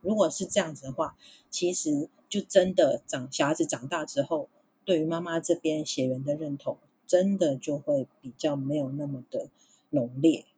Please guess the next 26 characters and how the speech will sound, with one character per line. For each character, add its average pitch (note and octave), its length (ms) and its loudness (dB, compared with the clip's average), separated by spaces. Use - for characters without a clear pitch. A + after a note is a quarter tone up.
再 A#3 240 6
来 D#3+ 320 6
就 G3+ 140 0
是 F#3+ 420 2
刚 A3 200 0
刚 B3 120 2
有 F#3+ 140 6
讲 D3 260 -4
到 F3 180 4
嘛， D3+ 180 -2
法 C#3+ 280 2
律 F#3 260 2
的 - 300 -2
局 C#3 240 -2
限， - 340 2
那 G#3+ 140 4
我 E3+ 60 4
们 D3+ 120 0
就 F#3 140 4
来 D3 320 2
简 C#3 260 2
单 F#3+ 220 0
的 F3 100 2
讲 C3 320 -4
一 C3+ 60 -8
下 - 320 -2